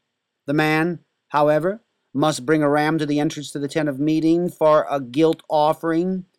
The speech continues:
to the Lord. With the ram of the guilt offering, the priest is to make atonement for him before the Lord for the sin he has committed, and his sin will be forgiven. When you enter the land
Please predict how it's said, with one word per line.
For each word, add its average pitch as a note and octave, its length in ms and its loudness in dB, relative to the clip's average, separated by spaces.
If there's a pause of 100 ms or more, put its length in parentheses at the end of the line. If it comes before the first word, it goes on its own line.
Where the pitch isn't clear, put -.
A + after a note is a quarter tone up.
(120)
to D#3 100 -6
the C#3+ 80 -2
Lord. E3 480 0 (640)
With D#3+ 300 0 (120)
the D3 120 -2
ram D#3+ 580 2
of D3 220 -4
the C#3+ 80 -4
guilt E3 400 2
offering, D#3+ 420 2
the D#3 80 -6
priest E3+ 400 -4
is D3 160 -8
to - 220 -8
make D3+ 240 -4
atonement D#3+ 520 -2
for D3+ 180 -4
him D#3 340 -4
before D#3+ 320 -2
the D#3 80 -2
Lord D#3 400 0
for D3 140 -4
the C3+ 100 -8
sin D3 460 -2
he C3+ 180 -8
has C3 220 -6
committed, D3 500 -2 (640)
and C3+ 160 -4
his C#3 200 -4
sin C3+ 400 -2
will C3 120 -4
be C3 100 -4
forgiven. A#2 520 -8 (1200)
When D#3+ 100 -2
you G3+ 140 4
enter A#3 180 -4
the G3 100 -4
land F3+ 520 0